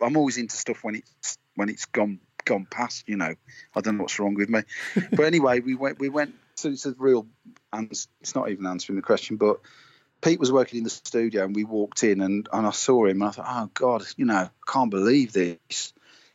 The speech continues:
Speaker 1: You know, I'm really, um, I was, it really, you know, I thought, "I can't, I can't sing in front of this guy. I can't play." You know, I was really kind of starstruck, you know. But he was, like, really, really great about it. But,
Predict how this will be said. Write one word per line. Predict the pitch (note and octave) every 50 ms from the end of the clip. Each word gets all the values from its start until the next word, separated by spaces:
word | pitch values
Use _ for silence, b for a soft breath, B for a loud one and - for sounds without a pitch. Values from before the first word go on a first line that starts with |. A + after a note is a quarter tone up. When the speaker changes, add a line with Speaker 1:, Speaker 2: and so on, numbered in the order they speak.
| b -
Speaker 1:
You | A#2+
know, | A#2+ A2+ A2
I'm | G#2+ A2 A#2
really, | A#2+ A#2 A#2 A2 A2+ A2 G#2+ G#2 G2+ - - _ - -
um, | G2+ G#2+ G#2+ G#2+ G#2+ G#2+
I | A2+
was, | B2 B2 B2
it | - D3 - C3 - A#2+
really, | A2+ B2 B2+ A#2+ A#2 A2 G#2 G#2+ _ _ _ G2+
you | A2 A2
know, | G#2+ G2 G2 G2+ - -
I | G2
thought, | - - C3 - -
"I | - -
can't, | C#3 B2 A#2 G#2 G#2 - _ _ _ -
I | -
can't | - - - A2+ F#2+ F2
sing | - - A2 A#2 B2 A#2+
in | A2 G2+
front | - G2+ G2
of | D#2 D#2
this | F2 F2 -
guy. | - - G2 F#2 F#2 F2
I | E2
can't | - - G#2+ G2 - _
play." | - G2+ G2+ G2+ G2+ G2
You | F2+ - b b b b b b b b
know, | G#2 G2+
I | G#2
was | G2+ G2 G#2
really | G#2 G2+ G2 F#2+ F#2+ F#2+ F2+
kind | F2 - - G#2+ G#2 G2+
of | F#2
starstruck, | - - - - G#2 G#2 G2+ F#2+ - - - F2+ - _ -
you | G2+
know. | G2+ F2 D2+ - _ B B B B B B B B B B B B -
But | A#2 C3
he | C3 B2
was, | B2 B2+ -
like, | A#2 A2+ A#2
really, | G#2+ G#2+ G#2 G2+ G2+ F#2+ F#2+ _ _ _ -
really | - G#2+ G2+ F#2+
great | - A#2+ G#2+ G2+ G2 - -
about | - F#2 F2 F2 G#2
it. | G#2 - -
But, | - A2+